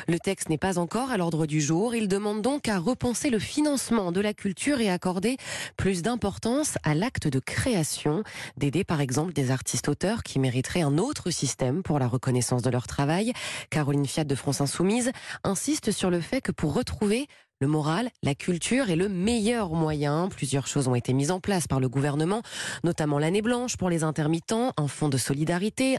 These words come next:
un dispositif de chômage partiel. Trois virgule cinq milliards d'euros ont été débloqués en urgence par le ministère. Mais pour ces députés, il n'y a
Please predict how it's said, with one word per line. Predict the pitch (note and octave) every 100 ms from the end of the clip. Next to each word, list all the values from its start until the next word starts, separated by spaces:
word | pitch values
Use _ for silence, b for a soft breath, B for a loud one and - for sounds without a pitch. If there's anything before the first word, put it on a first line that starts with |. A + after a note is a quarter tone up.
| -
un | D#3+
dispositif | C#3 - C#3+ C3 - C3+
de | A#2+
chômage | - B2 A#2
partiel. | - E3+ - G#3+ A3 B3 B B B -
Trois | - A3
virgule | A#3 G3 E3 C#3+
cinq | - E3+ -
milliards | C#3+ C#3+ C3+
d'euros | C#3 C3+ C#3+
ont | E3 G3+
été | - F#3+
débloqués | D#3+ D3+ D3+ - B2
en | F#3+
urgence | F#3 D3+ C3+ -
par | C3+
le | B2+
ministère. | B2 A#2+ A2 C#3 D3+ D#3+ B B B -
Mais | D#3
pour | C#3+ C3
ces | C3
députés, | A2+ - - - E3 -
il | D3+ C3
n'y |
a | C3